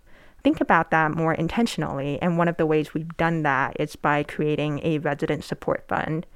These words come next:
This was actually created by alumni who came here, and we're very interested in bringing more people of color to Blue Mountain Center.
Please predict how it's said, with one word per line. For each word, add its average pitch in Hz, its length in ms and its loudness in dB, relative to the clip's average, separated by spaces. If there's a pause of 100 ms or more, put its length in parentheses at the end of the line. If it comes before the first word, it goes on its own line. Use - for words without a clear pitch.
(240)
This 226 140 4
was 269 120 4
actually 254 280 4
created 165 440 2
by 143 360 0
alumni 160 580 0 (180)
who 220 460 4
came 226 240 2
here, 240 320 0
and 165 140 0
we're 151 100 2
very 151 280 0
interested 160 720 -4 (460)
in 165 220 0
bringing 165 320 2
more 147 180 -2
people - 320 -4
of 147 100 0
color 156 320 0
to 208 160 0
Blue 214 140 -2
Mountain 214 380 -2
Center. 240 340 0